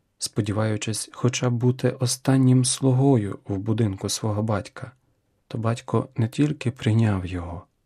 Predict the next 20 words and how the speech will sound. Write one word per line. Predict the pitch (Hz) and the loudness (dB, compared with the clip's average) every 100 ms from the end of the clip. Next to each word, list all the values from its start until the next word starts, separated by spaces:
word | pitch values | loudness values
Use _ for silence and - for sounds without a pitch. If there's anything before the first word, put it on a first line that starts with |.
| _ | _
але | - 113 | -2 0
влаштував | 113 120 - - 123 147 131 | 0 0 -2 0 0 2 0
бенкет | 113 123 123 - 117 - - _ _ _ _ | 2 2 2 -2 -4 -6 -16 _ _ _ _
на | 110 98 | -4 -4
честь | - 135 127 | -4 -4 -6
повернення | - 117 113 110 107 110 120 | -4 -2 -2 -2 -2 0 0
сина, | - 135 113 95 | 0 2 2 2
який | 95 - 117 | -4 -4 -2
був | 117 117 | 0 0
загубився. | 113 113 113 104 95 87 - - _ _ _ _ _ _ _ _ _ - | 0 0 0 0 -2 -4 -6 -8 _ _ _ _ _ _ _ _ _ -4
Бачимо | 107 117 123 117 110 | 0 2 0 -2 -4
з | - | -4
цієї | - 110 104 101 | -4 -2 -2 -4
притчі, | - 110 127 - - 82 - _ _ _ - | -4 -2 -2 -2 -6 -8 -10 _ _ _ -12
що | - - 110 | -10 -2 -2
коли | 104 - 120 156 | 0 0 2 4
ми | 151 | 2
віддаляємося | 135 117 113 120 147 143 127 120 - 107 | 2 -2 0 2 2 2 2 0 -2 -4
від | 110 101 | -4 -6
Бога, | 110 147 131 95 | 0 2 2 -4